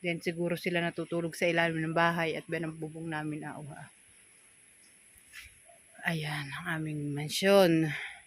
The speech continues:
Na kailangan na ipaayos, pero walang pampaayos.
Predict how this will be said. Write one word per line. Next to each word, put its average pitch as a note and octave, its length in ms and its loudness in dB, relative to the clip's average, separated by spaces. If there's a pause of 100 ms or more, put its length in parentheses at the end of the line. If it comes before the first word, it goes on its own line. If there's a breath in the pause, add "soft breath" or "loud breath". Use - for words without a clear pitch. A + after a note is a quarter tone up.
(640)
Na E3+ 80 -12
kailangan E3 480 2
na D#3 80 0
ipaayos, F#3+ 1040 6 (160)
pero D#3 240 0
walang D#3 240 -2
pampaayos. E3 960 2